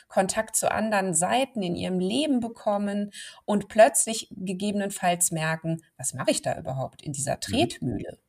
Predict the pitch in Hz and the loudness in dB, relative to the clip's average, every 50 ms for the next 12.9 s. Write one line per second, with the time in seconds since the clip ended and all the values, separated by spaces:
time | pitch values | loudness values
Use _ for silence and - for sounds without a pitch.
0 | _ _ - - - 208 254 240 - - 82 98 123 - 180 165 180 - - - | _ _ -4 -4 -2 -2 -4 -4 -4 -4 -2 -2 0 2 2 4 4 2 2 0
1 | 202 175 180 - - - 175 170 175 170 - 185 170 170 - - 156 160 - - | -2 0 0 0 0 0 -2 -4 -4 -4 -4 -4 -4 -4 -4 -6 -6 -6 -2 0
2 | 381 359 226 - - - 127 131 - - - - - - - - - - - _ | 0 2 2 0 -2 -4 -6 -6 -8 -12 -12 -14 -12 -10 -10 -12 -12 -12 -14 _
3 | - - - - - - 196 190 - 180 240 240 214 - - - - 202 208 - | -20 -20 -20 -12 -4 0 2 2 2 4 6 6 6 6 4 2 2 2 2 0
4 | 202 196 - - - - 202 190 190 175 - - - - 165 165 160 160 160 151 | -4 -4 -2 -2 -2 0 0 0 -2 -2 -2 -4 -2 0 2 2 2 0 -2 -4
5 | - - - - 175 190 185 - 254 240 247 - - 190 - 233 - 226 220 208 | -6 -6 -4 -2 -2 -2 0 0 -2 -2 -2 -2 -4 -4 -4 -2 0 2 2 2
6 | - - - 202 196 202 208 202 - 202 202 208 - - - - - - _ _ | 0 0 0 0 0 0 0 0 -2 -4 -4 -4 -8 -12 -20 -20 -20 -20 _ _
7 | _ - 190 190 190 196 190 190 - _ _ - 165 190 202 - - - 240 277 | _ 2 2 4 4 2 -2 -6 -10 _ _ -2 0 2 2 6 10 10 10 10
8 | - - - - - _ _ _ _ - - - - 262 247 247 - - 220 - | 8 2 -2 -4 -12 _ _ _ _ -10 -4 0 2 2 2 2 2 4 4 4
9 | - - - - 185 180 175 - - 131 131 - 294 392 381 - 190 - - - | 4 2 2 0 0 2 2 2 2 4 6 8 8 8 6 4 -4 -4 -6 -6
10 | - - - 143 - _ _ _ - 151 135 - - - - 147 - - - - | -6 -6 -8 -10 -12 _ _ _ 2 4 4 4 2 2 2 0 0 0 0 0
11 | - - - 180 - - 185 180 160 170 - - 165 165 165 - - - - - | 2 2 2 2 2 2 0 2 2 0 2 2 2 2 2 2 -2 -2 -2 0
12 | - 302 370 - 156 135 - - - - - - 135 - 185 247 349 349 | 4 6 8 8 8 6 4 -4 -10 -6 -4 -4 -2 0 2 2 2 0